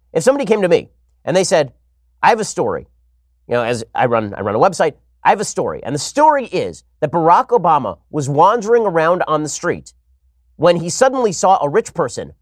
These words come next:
grab that guy's wallet, ran the other way, and started redistributing his cash to his cronies in Washington, D C." I'd be like, "I don't believe that story, because that story seems too metaphorical to be real." Because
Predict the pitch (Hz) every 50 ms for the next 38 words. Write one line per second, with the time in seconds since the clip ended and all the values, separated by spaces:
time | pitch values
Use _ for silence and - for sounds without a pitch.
0 | _ _ 104 98 139 170 196 226 262 269 240 240 214 - 208 185 185 143 139 151
1 | 156 151 139 117 104 95 - _ _ _ _ _ 113 123 160 180 226 247 254 240
2 | 254 233 208 185 170 175 165 151 135 123 139 - - 185 180 160 135 135 147 202
3 | 226 214 220 - - - 214 190 190 185 180 165 165 147 - - 190 175 160 143
4 | 131 - - 143 135 123 117 - 165 151 156 170 196 190 147 160 143 135 139 143
5 | 147 156 147 127 151 147 143 135 185 160 165 160 - - _ 151 165 180 190 190
6 | - 196 147 143 143 131 117 131 113 107 - - - 233 214 170 120 113 101 -
7 | - - - - - 160 - 175 160 143 - _ _ _ 175 175 - - - 202
8 | 196 190 175 151 - - 175 175 175 156 139 - - - 202 190 185 170 - _
9 | _ _ _ _ _ _ - 151 165 185 185 170 - 175 175 180 170 160 - 156
10 | 151 - 147 135 135 131 127 147 151 135 107 95 - _ _ _ _ _ _ _
11 | _ _ _ _ _ _ _ _ - - 214 185 175 -